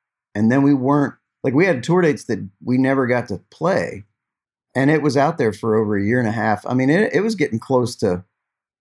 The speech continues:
close to six years old before it was ever even off the truck, I think. And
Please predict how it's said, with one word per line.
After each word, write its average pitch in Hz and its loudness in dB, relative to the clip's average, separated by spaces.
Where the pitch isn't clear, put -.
close 139 0
to 117 -4
six - -4
years 110 0
old 135 0
before 104 0
it 78 -4
was 98 -2
ever 101 2
even 90 0
off 90 0
the 71 -8
truck, - -2
I 65 -6
think. - -16
And 98 0